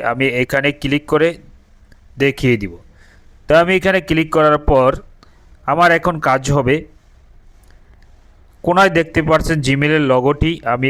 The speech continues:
এখানে ক্লিক করব। তো আমি এখানে ক্লিক করার পর এখন আমার কাজ হবে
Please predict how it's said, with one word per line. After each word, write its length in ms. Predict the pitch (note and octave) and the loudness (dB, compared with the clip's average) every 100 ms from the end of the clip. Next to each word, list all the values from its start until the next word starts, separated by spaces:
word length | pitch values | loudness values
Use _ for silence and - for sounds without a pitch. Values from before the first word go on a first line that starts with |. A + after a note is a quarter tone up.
| B2 | -2
এখানে 280 | B2+ C#3+ C3+ D3 - | -2 0 -2 -2 -2
ক্লিক 220 | C3 C3+ C#3 | -4 -2 -2
করব। 160 | C3+ D#3 G3 _ - - _ - - - - - - - - - - - - - | 0 0 -2 _ -20 -20 _ -20 -20 -20 -20 -20 -20 -20 -20 -20 -20 -20 -20 -4
তো 60 | C3+ C#3+ | -2 0
আমি 120 | E3 E3+ | 0 0
এখানে 220 | F#3+ F#3 F#3 | 0 -2 -2
ক্লিক 220 | D#3+ D#3+ E3 | -2 0 2
করার 220 | D#3 D3+ D3+ | 4 2 2
পর 200 | C#3 B2 D#3 - _ _ _ _ - | 2 2 -2 -8 _ _ _ _ -4
এখন 300 | F3 F#3+ G3 D3+ | 0 2 4 4
আমার 180 | C#3+ C#3+ - | 2 0 2
কাজ 160 | C3 C3 D3+ | 2 2 0
হবে 200 | B2+ | 2